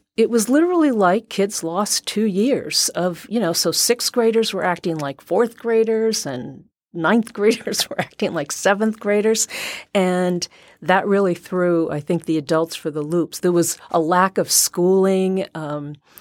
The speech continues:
just a lack of development. Social development is, is critical. It's challenging in schools and communities. And I believe the key to the success of our program and other programs besides the one I'm talking about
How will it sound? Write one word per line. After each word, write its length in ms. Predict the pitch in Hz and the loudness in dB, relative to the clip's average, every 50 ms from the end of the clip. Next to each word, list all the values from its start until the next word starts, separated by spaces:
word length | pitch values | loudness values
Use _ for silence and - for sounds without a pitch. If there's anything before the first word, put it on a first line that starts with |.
| - - - _ _ _ _ _ - 170 - | -20 -20 -20 _ _ _ _ _ -14 -4 0
just 180 | 226 254 254 | 0 0 0
a 60 | 262 | 0
lack 240 | 226 233 240 254 - | 0 2 2 0 0
of 100 | 262 - | -4 -4
development. 580 | - 196 175 214 254 330 - - 165 143 - - _ _ _ _ 113 | -4 0 0 0 2 0 -2 -4 -6 -12 -12 -14 _ _ _ _ -20
Social 420 | 110 - - 190 214 208 - 240 220 | -14 -6 -4 -2 -2 -2 -4 -6 -6
development 540 | 214 175 185 185 214 277 240 - 180 160 170 | -4 -4 -2 -2 -2 -4 -4 -8 -10 -12 -10
is, 240 | 160 - - - - _ _ _ _ _ | -10 -10 -10 -10 -14 _ _ _ _ _
is 120 | - - | -14 -14
critical. 480 | - - - 240 302 - - - 135 - _ _ _ _ _ _ _ _ _ _ _ _ | -10 -6 -6 -6 -6 -6 -10 -12 -16 -16 _ _ _ _ _ _ _ _ _ _ _ _
It's 200 | 247 240 240 - | 0 0 0 -2
challenging 840 | - - - - 285 320 330 339 311 202 165 - - 151 139 135 135 - | -2 -2 0 0 0 0 0 0 0 0 0 -2 -2 -4 -6 -8 -8 -6
in 160 | 175 160 151 | -6 -4 -2
schools 480 | - - - - 196 190 190 190 185 | -2 -4 -2 -2 -2 -2 -2 -2 -2
and 260 | - - 208 214 214 214 | -2 0 0 -2 -2 -4
communities. 840 | - 180 170 160 160 151 147 143 135 151 147 143 143 147 - - - - - - - _ _ _ _ _ _ _ _ - | -4 -4 -2 -2 -2 -2 -2 -4 -4 -4 -4 -4 -4 -4 -4 -6 -6 -10 -14 -20 -20 _ _ _ _ _ _ _ _ -2
And 180 | 202 196 202 208 | 0 2 2 4
I 100 | 208 220 | 2 2
believe 640 | 202 233 220 214 214 233 233 233 220 185 - - - - | 2 2 2 2 4 2 2 2 0 -2 -6 -14 -16 -6
the 120 | 190 190 | -4 -4
key 300 | 185 - - - 277 277 294 | -4 -4 -2 -2 0 2 2
to 120 | 302 262 | 2 2
the 160 | 190 180 185 | 2 0 -2
success 720 | 170 - - 190 180 - - - 208 190 190 180 - - - | -2 -2 -4 -6 -6 -6 -4 0 2 2 2 2 0 -2 -2
of 180 | 175 175 156 | -2 -2 0
our 200 | 175 180 185 214 | 2 4 4 2
program 600 | 220 - - 233 233 233 220 240 240 240 220 180 170 - | 2 0 0 0 0 0 0 0 0 0 0 -2 -2 -2
and 260 | 170 160 160 160 - - | -4 -4 -4 -6 -2 0
other 240 | 190 196 190 214 202 | 2 2 2 2 0
programs 600 | - - 202 196 185 - 196 190 185 185 175 - | 0 0 0 0 0 0 0 0 0 0 -2 -4
besides 380 | - 170 - 180 170 170 - | -4 -4 -2 -2 -2 -2 -2
the 80 | - 185 | -2 -4
one 140 | 175 175 170 | -2 -2 -2
I'm 120 | 170 160 | -2 -4
talking 400 | - - 185 185 180 - 202 196 | -2 -2 -2 0 0 0 -2 -2
about 360 | 196 190 196 190 196 190 180 | 0 0 0 0 0 -2 -4